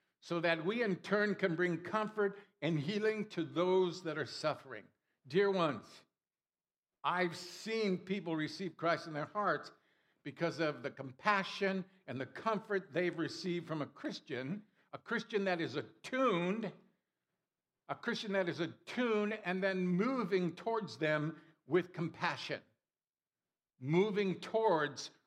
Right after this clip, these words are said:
are the operative words. And you know, when the Father lavishes one with his love, their countenance changes. The pain and suffering begin to subside. I used to do a Friday night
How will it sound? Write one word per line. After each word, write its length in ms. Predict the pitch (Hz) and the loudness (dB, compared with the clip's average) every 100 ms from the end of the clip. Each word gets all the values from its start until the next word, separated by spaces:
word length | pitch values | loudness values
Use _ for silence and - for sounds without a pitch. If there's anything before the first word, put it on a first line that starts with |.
| - | 0
are 180 | 147 156 | 2 2
the 240 | 151 156 - | 0 -4 -2
operative 520 | 151 175 160 156 143 135 | 2 2 0 -4 -6 -2
words. 680 | 151 143 101 - - - _ _ _ _ _ _ _ _ _ _ - _ - | 2 4 2 -6 -16 -18 _ _ _ _ _ _ _ _ _ _ -20 _ 0
And 160 | 175 | 0
you 60 | 220 | 2
know, 100 | 202 | 2
when 160 | 202 | 4
the 100 | 175 | 2
Father 560 | - - 202 226 220 214 | 2 2 4 4 4 0
lavishes 800 | 175 170 202 208 214 - 190 160 | 2 4 4 4 0 0 0 0
one 260 | 151 175 175 | -2 0 0
with 120 | 147 | -2
his 220 | 147 147 | -4 -2
love, 440 | 147 151 120 117 123 _ _ _ _ | 2 4 2 -2 -14 _ _ _ _
their 380 | 127 165 165 165 | 0 2 2 -2
countenance 840 | - 214 226 220 208 185 185 - | -2 0 2 0 -2 0 0 -2
changes. 920 | - - 175 175 160 120 98 - - - _ _ _ _ _ _ _ | -8 -2 0 2 0 -2 -10 -12 -16 -16 _ _ _ _ _ _ _
The 100 | 143 | -8
pain 580 | - - 214 226 226 220 | -8 -4 0 0 0 0
and 160 | 208 | 0
suffering 800 | - - 214 202 170 165 160 160 - - - | -2 0 0 0 -2 -2 0 -2 -6 -20 -8
begin 580 | 143 135 151 190 190 185 | -8 0 4 4 4 2
to 120 | 185 | 0
subside. 720 | 175 151 - - 165 135 110 92 _ _ _ _ _ _ _ | 0 -4 -6 -4 0 0 -2 -10 _ _ _ _ _ _ _
I 100 | - | 0
used 120 | 180 185 | 0 2
to 60 | |
do 180 | 180 196 | 0 2
a 60 | 143 | 2
Friday 520 | - 190 190 185 185 | 0 0 2 2 2
night 320 | 180 185 180 | 4 4 2